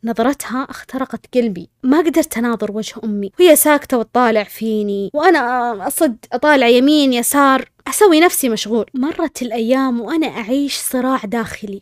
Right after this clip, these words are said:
أعاني من التشتت بين عقلي اللي ما يعرف إلا علوم الرجال والطيبة والشهامة اللي شربتها من أمي، وبين ثورة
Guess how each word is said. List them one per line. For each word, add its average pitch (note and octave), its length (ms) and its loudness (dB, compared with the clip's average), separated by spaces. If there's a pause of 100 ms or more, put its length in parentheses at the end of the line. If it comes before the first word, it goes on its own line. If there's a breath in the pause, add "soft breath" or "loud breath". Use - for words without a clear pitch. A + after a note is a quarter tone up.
(140)
أعاني B3+ 500 0
من A3 120 -4
التشتت - 840 -8
بين B3 200 0
عقلي A#3 580 -2
اللي C4 160 2
ما D4+ 220 4
يعرف C#4 300 2
إلا B3+ 140 2
علوم B3+ 300 2
الرجال A#3+ 460 -2 (160)
والطيبة C4+ 680 2
والشهامة A#3+ 800 0 (200)
اللي B3 180 -2
شربتها B3+ 600 -2
من A3+ 180 -2
أمي، A#3 320 0
وبين C4+ 380 0
ثورة C#4+ 440 -2